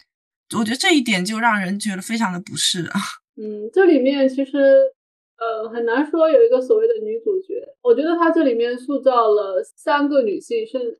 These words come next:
Speaker 2: 或者说是三对男女关系，但不是这种所谓 romantic 的男女关系哈。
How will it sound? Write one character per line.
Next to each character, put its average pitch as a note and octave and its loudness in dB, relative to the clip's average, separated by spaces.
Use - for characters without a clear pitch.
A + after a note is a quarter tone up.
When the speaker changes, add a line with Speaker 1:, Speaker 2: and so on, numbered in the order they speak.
Speaker 2:
或 C#4 2
者 A3+ 6
说 A3+ 0
是 A3+ -6
三 B3+ -10
对 A#3 2
男 G3+ -8
女 G3+ -2
关 G#3+ -10
系， - -12
但 B3 -8
不 G#3+ -2
是 A#3+ -10
这 A3+ -8
种 A3 -6
所 G4+ -6
谓 F#4+ -10
romantic B3 -6
的 - -4
男 F#3 -10
女 F3+ -16
关 F3+ -14
系 - -20
哈。 F#3+ -20